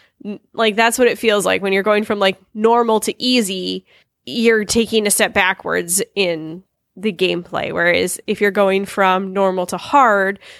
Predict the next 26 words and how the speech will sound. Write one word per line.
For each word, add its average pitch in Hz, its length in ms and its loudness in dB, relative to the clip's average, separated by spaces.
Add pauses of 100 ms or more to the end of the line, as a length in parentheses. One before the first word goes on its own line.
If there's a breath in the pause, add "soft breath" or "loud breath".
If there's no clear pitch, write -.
(120)
you're 226 120 2
progressing. - 880 -4 (100)
And 208 140 0
that - 160 0
feels 190 320 0
like - 240 -2 (420 soft breath)
we 233 180 4
are 220 240 2
all 214 500 2
programmed 208 680 2 (100)
to - 140 -6
want 196 360 2
to - 80 -8
progress 190 520 0
forward. 180 720 -2 (360 soft breath)
So 190 560 0 (400)
as 214 160 2
a 220 60 2
game 214 200 4
developer, 208 520 0
you 196 160 -2
would 196 160 -4
want 190 400 0
it 202 120 -4
to 214 100 -4
be, 175 460 0